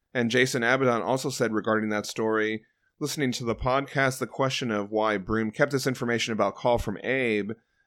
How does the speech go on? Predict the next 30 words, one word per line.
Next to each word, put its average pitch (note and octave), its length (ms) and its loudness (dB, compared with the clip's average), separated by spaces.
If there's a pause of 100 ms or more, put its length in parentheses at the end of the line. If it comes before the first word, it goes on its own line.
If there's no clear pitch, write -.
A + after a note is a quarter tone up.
and G#2+ 160 0
then G#2 180 0
based A2 280 0
on G2+ 180 -2
what F#2+ 180 -2
Call G2+ 260 0
told D3 400 0
him, F#2+ 280 0 (180)
he B2+ 120 -4
went A2+ 140 2
on G#2+ 80 0
the G2+ 60 0
Cavendish G#2+ 580 0
exposition G#2 800 -4
where F#2+ 120 -2
he G#2 120 -6
was F#2 160 -4
drastically G#2 580 -4
aged A2 600 -2 (300)
and G#2 140 2
eventually A2 380 0
killed B2 260 0
by A2+ 160 0
a F#2+ 60 0
frog. D#2+ 580 -4 (340)
Did A2 200 2
Call C3 400 6
set A2+ 360 -2
Broom A2 320 2
up, G2 420 -4